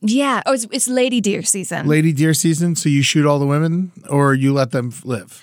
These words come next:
Speaker 1: No, you shoot the women, but you can only do it at a certain time. They're very protective of what you can shoot, when and where. And
Speaker 2: Yeah.
Speaker 1: I think deer are very overpopulated in Louisiana.
Speaker 2: Mm-hmm.
Speaker 1: So they, they gotta kinda
Speaker 2: I know
Speaker 1: take
Speaker 2: in
Speaker 1: the numbers down.
Speaker 2: Louisiana, you can only, uh,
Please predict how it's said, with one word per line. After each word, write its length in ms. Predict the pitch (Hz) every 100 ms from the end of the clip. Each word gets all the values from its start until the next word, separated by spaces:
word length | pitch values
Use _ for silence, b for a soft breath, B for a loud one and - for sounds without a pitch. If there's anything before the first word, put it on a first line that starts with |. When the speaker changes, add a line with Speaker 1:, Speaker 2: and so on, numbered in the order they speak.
| B
Speaker 1:
No, 160 | 247 285
you 120 | 294
shoot 220 | - 359
the 60 | 339
women, 260 | 302 302
but 100 | 277
you 200 | 254 254
can 160 | 247 262
only 200 | 262 277
do 60 | 262
it 60 |
at 40 | 254
a 40 |
certain 260 | 240 240 220
time. 600 | - 233 226 226 226 -
They're 260 | - 269 269
very 580 | 240 339 359 349 320 - _
protective 600 | - - 247 247 294 262
of 220 | 240 208 -
what 200 | 214 226
you 100 | 220
can 280 | 240 - 240
shoot, 360 | 226 - 240 226
when 160 | 220
and 140 | 226 226
where. 340 | 220 240 254 -
And 80 | -
Speaker 2:
Yeah. 120 | 127
Speaker 1:
I 40 |
think 200 | 277 254
deer 300 | 196 247 233
are 60 | 208
very 320 | 196 226 233 -
overpopulated 880 | 220 240 - 269 262 285 277 277 269
in 100 | 269
Louisiana. 600 | 277 269 277 269 269 277
Speaker 2:
Mm-hmm. 300 | 147 135 117 117
Speaker 1:
So 260 | - 233
they, 240 | 226 220 214 -
they 80 | 233
gotta 280 | 220 208 196
kinda 340 | - 196 175 -
Speaker 2:
I 140 | - 135
know 100 | 151
Speaker 1:
take 120 | 151
Speaker 2:
in 40 |
Speaker 1:
the 60 | 147
numbers 260 | 196 185 -
down. 240 | 139 165 -
Speaker 2:
Louisiana, 600 | 135 135 127 131 127 123
you 120 | 117
can 140 | 127
only, 340 | 120 120 117 113
uh, 200 | 110